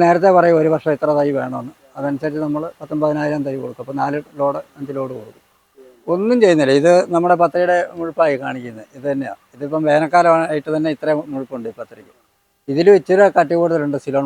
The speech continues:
വൺ എന്ന് പറയുന്ന വെറൈറ്റി. മാർക്കറ്റ് വില ഇപ്പോൾ പത്രിക നല്ല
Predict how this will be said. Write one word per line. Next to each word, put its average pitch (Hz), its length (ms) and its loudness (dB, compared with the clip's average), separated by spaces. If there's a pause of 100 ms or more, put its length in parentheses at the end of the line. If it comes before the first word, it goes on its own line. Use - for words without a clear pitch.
വൺ 131 180 -4
എന്ന് 139 140 -4
പറയുന്ന 117 280 -6
വെറൈറ്റി. 104 300 -20 (500)
മാർക്കറ്റ് 135 420 -4
വില 190 160 2
ഇപ്പോൾ 220 220 0
പത്രിക 196 400 2 (160)
നല്ല 175 160 0